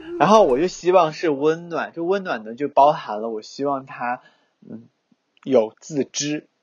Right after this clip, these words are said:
他有自信去做他生活和工作当中他会面临到的一些困难，然后他有自信去解决他们，他有很好的自信去生活，是这样的自信。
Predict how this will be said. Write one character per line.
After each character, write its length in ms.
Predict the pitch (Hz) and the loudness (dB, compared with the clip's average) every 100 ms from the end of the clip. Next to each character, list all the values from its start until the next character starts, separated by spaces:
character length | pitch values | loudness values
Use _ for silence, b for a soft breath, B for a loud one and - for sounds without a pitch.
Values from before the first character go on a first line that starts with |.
| _ | _
他 380 | - - 139 135 | -16 -4 0 2
有 180 | 139 107 | 0 -4
自 280 | - 170 151 | -8 -2 -2
信 280 | - 139 123 | -2 -6 -6
去 200 | - 120 | -10 -12
做 420 | - 160 123 b b b | 0 4 6 b b b
他 200 | - 143 | -2 0
生 260 | 139 151 151 | 0 -2 -4
活 240 | 147 110 | 0 0
和 220 | 107 110 110 | 0 -6 -8
工 320 | - 147 147 | -6 -6 0
作 180 | 151 117 | 2 2
当 240 | 123 117 | 0 -4
中 220 | 117 113 | -6 -6
他 200 | - 127 | -6 -8
会 220 | 127 135 | -2 -2
面 320 | 123 131 117 113 | -2 -2 -4 -6
临 180 | 107 101 | -12 -2
到 140 | 107 | -2
的 100 | 104 | -2
一 100 | 104 | -8
些 140 | 110 107 | -8 -8
困 380 | - 151 117 | -2 -2 -2
难， 180 | 98 - b b b | -6 -20 b b b
然 100 | 87 | -8
后 80 | 90 | -6
他 160 | - 127 | -4 -2
有 140 | 113 - | -2 -6
自 220 | - 131 | -6 -6
信 240 | - 110 | -4 -10
去 160 | - 110 | -10 -14
解 260 | - 107 | -6 -6
决 200 | 78 76 | -6 -10
他 180 | - 117 | -8 -6
们， 220 | 107 - b b _ | -6 -10 b b _
他 140 | - | 0
有 160 | 120 92 | 2 0
很 200 | - 107 | -6 -8
好 160 | 113 87 | -6 -6
的 80 | - | -10
自 220 | - 127 | -6 -6
信 200 | - 110 | -4 -10
去 400 | - 117 98 87 - | -8 -8 -8 -12 -16
生 320 | - 139 147 | -2 -2 -2
活， 340 | - - - _ - | -10 -12 -14 _ -14
是 100 | 127 | -10
这 160 | - | 2
样 140 | 147 151 | 2 2
的 80 | 92 | -12
自 240 | - 92 | -16 -20
信。 320 | - - - | -16 -16 -18